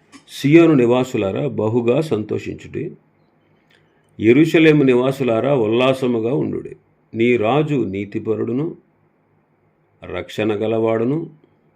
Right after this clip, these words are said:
దీనుడునై గాడిదను గాడిద పిల్లను ఎక్కి నీ వద్దకు వచ్చుచున్నాడు. నీ రాజు నీతిపరుడు. మత్తయి వార్త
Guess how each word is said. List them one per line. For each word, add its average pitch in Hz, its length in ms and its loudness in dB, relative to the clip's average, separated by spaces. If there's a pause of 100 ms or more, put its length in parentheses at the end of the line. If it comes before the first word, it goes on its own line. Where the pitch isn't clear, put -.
(120)
దీనుడునై 113 840 -2 (1800)
గాడిదను 135 680 4
గాడిద 110 400 -4
పిల్లను 107 240 -6
ఎక్కి 98 280 -8
నీ 117 160 -2
వద్దకు 101 520 -6 (580)
వచ్చుచున్నాడు. - 880 -20
నీ 123 220 -2
రాజు 117 420 -4
నీతిపరుడు. 113 1300 -4 (2750)
మత్తయి 104 460 -2
వార్త - 520 -8